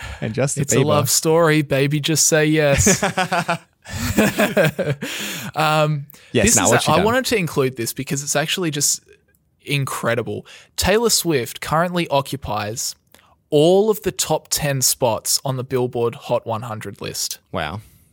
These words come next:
Speaker 1: Yeah, that's crazy.
Speaker 2: How, how insane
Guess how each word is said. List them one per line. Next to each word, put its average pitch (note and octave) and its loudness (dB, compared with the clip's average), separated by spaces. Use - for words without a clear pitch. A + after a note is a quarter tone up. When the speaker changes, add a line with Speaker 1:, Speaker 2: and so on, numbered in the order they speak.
Speaker 1:
Yeah, F#2+ -6
that's F#2 -8
crazy. - -4
Speaker 2:
How, G3 2
how F#3 -2
insane C3+ 0